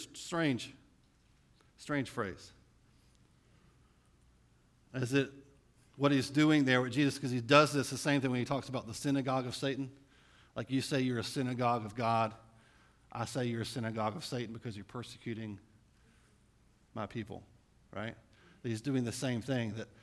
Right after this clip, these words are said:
the claim of Jezebel, one of her tools is to say, "I know the deep things of God."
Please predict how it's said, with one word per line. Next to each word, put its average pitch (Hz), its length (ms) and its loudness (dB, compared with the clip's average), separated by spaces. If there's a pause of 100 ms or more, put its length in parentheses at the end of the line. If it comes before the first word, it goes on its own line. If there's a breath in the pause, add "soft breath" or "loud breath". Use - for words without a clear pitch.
(140 soft breath)
the 127 80 -12
claim 143 600 4
of 110 200 -6
Jezebel, 117 440 4
one 135 160 0
of 123 140 -2
her 127 140 -2
tools 131 460 -2
is 117 80 -12
to - 60 -12
say, 120 240 -4
"I 139 240 2
know 135 380 4
the 117 120 -4
deep 123 280 -6
things 120 260 -6
of 95 80 -14
God." 90 240 -10